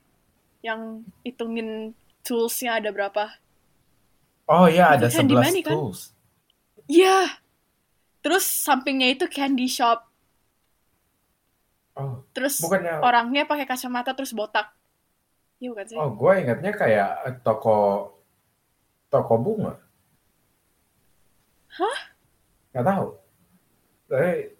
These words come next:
Speaker 2: gue kok, eh, lu pernah pikir gak kayak Handy Mandy itu kayak, eh, Handy Mandy itu kayak knock-off-nya Bob the Builder? Karena kayak di Indo nggak ada Bob the
Speaker 1: Iya.
Speaker 2: Builder, jadi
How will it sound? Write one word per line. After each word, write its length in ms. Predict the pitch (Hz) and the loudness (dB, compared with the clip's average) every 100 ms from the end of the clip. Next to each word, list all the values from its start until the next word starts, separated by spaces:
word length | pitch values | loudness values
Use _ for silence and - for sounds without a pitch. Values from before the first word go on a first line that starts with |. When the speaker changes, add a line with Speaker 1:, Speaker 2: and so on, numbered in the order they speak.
| _ _ _ _ | _ _ _ _
Speaker 2:
gue 180 | 127 143 180 | -2 0 2
kok, 160 | 196 - | 2 2
eh, 80 | 123 | 2
lu 140 | 160 220 - | 2 0 2
pernah 220 | 139 123 | 2 2
pikir 240 | 127 120 147 | 0 0 0
gak 160 | 104 | 0
kayak 200 | 98 104 104 | 0 0 0
Handy 280 | 107 104 113 | 0 0 0
Mandy 340 | 104 107 113 131 | 0 0 0 0
itu 160 | - - | 0 2
kayak, 480 | 123 104 98 - - _ _ _ _ - - - _ _ _ _ _ _ _ _ _ - | 6 6 6 2 -10 _ _ _ _ -10 -10 -10 _ _ _ _ _ _ _ _ _ 0
eh, 460 | 123 117 110 101 101 | 4 6 8 6 4
Handy 280 | 120 113 110 | 4 2 2
Mandy 360 | 107 110 131 135 | 0 2 2 2
itu 120 | - | 2
kayak 320 | 131 113 98 | 4 4 4
knock-off-nya 680 | 95 95 95 98 95 110 101 | 2 0 2 0 0 -2 0
Bob 240 | 95 98 95 | 2 2 2
the 80 | |
Builder? 480 | 98 98 95 95 101 - _ _ _ | -2 -2 -2 -2 -6 -10 _ _ _
Karena 240 | 107 117 | 0 2
kayak 240 | 123 117 104 | 4 4 4
di 160 | 101 | 2
Indo 240 | 101 113 117 | 2 2 4
nggak 120 | 113 | 4
ada 80 | 98 | 2
Bob 280 | 90 98 95 | 0 -2 -2
the 40 | 98 | -2
Speaker 1:
Iya. 200 | 101 101 | 0 2
Speaker 2:
Builder, 140 | 110 | 0
jadi 220 | 101 98 | 0 -2